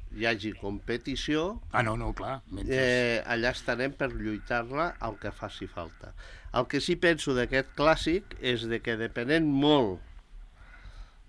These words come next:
Speaker 1: dels resultats d'aquesta eliminatòria de dimarts i dimecres que hi ha de la Champions d'un equip i de l'altre, pot ser un festival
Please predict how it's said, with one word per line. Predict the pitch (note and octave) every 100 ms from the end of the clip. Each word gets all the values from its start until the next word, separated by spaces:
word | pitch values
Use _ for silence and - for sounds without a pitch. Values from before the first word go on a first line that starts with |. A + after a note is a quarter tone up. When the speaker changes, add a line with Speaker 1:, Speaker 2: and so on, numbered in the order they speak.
| -
Speaker 1:
dels | G2+ A#2 A#2 A2
resultats | A2+ A#2 G#2+ A2 G#2 C#3+ C3+ - - - -
d'aquesta | G2 A#2 G#2+ G2 A#2+ A2+ B2
eliminatòria | A#2 A2+ A2+ G#2+ G#2+ - A#2+ A2+ A2
de | G#2+ G#2
dimarts | G#2+ G#2 A2+ A2 A2
i | G#2
dimecres | G2+ A2 - G2 F#2+ -
que | G2+
hi | A2+
ha | G#2+ - - - - - -
de | A2
la | G2 G2
Champions | - C3 - G2 F#2
d'un | A#2 A#2
equip | A2+ - A2 G#2
i |
de | G2 G#2
l'altre, | C#3+ D3+ C3+ F3 G#3+ - - - - - - -
pot | - C3+ -
ser | - C#3 G2+ - - - - - - - - - - -
un | C3+
festival | C3 C#3+ C3+ C3+ B2 C3+ B2+ G#2+